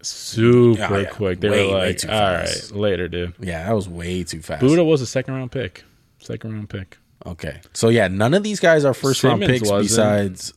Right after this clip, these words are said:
Speaker 2: no, Simmons wasn't. Eddie Jackson wasn't. I was, look, I just wanna say I was right about Eddie Jackson. You're my witness. Did I not say Eddie Jackson was nice?
Speaker 1: But you said Eddie Jones.
Speaker 2: No, Eddie Jackson.
Speaker 1: <laughs> Yeah, no, you, you were on Eddie.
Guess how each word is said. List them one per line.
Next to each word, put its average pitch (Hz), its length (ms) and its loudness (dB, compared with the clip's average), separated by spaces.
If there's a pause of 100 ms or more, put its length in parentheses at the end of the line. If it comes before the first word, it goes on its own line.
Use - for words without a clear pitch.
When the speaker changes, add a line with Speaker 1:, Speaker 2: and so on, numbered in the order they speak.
Speaker 2:
no, 107 220 0
Simmons 127 380 -2
wasn't. 139 460 2 (120)
Eddie 101 200 0
Jackson 104 520 0
wasn't. 92 340 -2
I 113 120 2
was, 92 300 -4
look, 85 220 -6 (340)
I 107 100 -4
just 98 120 0
wanna 95 140 -6
say 98 340 -4 (540)
I - 80 -8
was 90 140 -4
right 95 160 2
about 98 240 0
Eddie 98 160 0
Jackson. 104 560 0
You're 92 180 -4
my 92 140 0
witness. 104 640 0 (440)
Did 98 140 0
I 95 140 0
not 95 200 0
say 98 220 -2
Eddie 95 220 -4
Jackson 95 360 0
was 95 120 -6
nice? 90 440 -10 (720)
Speaker 1:
But 120 120 -8
you - 20 -12
said 90 240 -6
Eddie 92 180 -4
Jones. 101 560 -6 (140)
Speaker 2:
No, 85 280 -10 (160)
Eddie 90 200 -4
Jackson. 110 440 0
Speaker 1:
<laughs> - 20 4
Yeah, 92 180 2
no, 95 100 -6
you, 98 160 -2
you 143 180 2
were 170 100 6
on 156 180 2
Eddie. 127 400 2